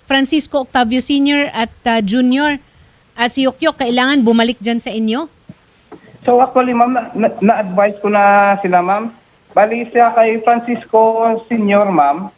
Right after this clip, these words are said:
Speaker 1: Mhm.
Speaker 2: Na-advise ko na kasi, ma'am, yung hindi, wala naman arestado at saka personally reported sila dito sa station.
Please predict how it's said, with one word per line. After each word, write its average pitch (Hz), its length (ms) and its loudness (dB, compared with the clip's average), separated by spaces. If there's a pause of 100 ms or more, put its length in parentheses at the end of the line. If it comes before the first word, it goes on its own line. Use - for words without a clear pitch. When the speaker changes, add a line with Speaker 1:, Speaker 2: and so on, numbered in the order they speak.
Speaker 1:
Mhm. 233 400 -8 (840)
Speaker 2:
Na-advise 185 960 2
ko 190 80 -6
na 185 160 4 (500)
kasi, 185 240 -6
ma'am, 214 300 0
yung 190 320 0
hindi, 175 320 0 (100)
wala 160 300 2
naman 170 260 0
arestado 160 680 0
at 175 80 -8
saka 175 300 0
personally 160 500 0
reported 147 680 0
sila 143 220 0
dito 143 480 -2
sa 156 100 2
station. 165 540 0